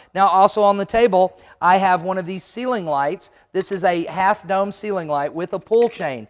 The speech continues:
Now, you can put this on your ceiling fan, or you can hard mount it onto your ceiling. Uh, this has a retail price of forty dollars. Now, I've got this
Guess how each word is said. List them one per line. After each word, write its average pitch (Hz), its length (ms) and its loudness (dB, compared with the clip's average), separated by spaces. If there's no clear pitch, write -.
Now, 165 100 -4
you 202 120 -4
can 214 160 -6
put 220 220 2
this 214 180 0
on 190 100 -2
your 156 120 -10
ceiling 214 340 -4
fan, 208 300 -2
or 190 80 -2
you 175 120 -8
can 180 160 -10
hard 202 280 0
mount 156 220 -4
it 165 60 -8
onto 165 300 -6
your 170 100 -6
ceiling. 170 460 -6
Uh, 175 300 8
this 214 280 6
has 196 280 0
a 160 140 -4
retail 175 320 -4
price 143 320 -4
of 131 100 -12
forty 123 320 -10
dollars. 92 440 -8
Now, 220 180 2
I've 185 120 2
got 214 240 4
this 214 200 4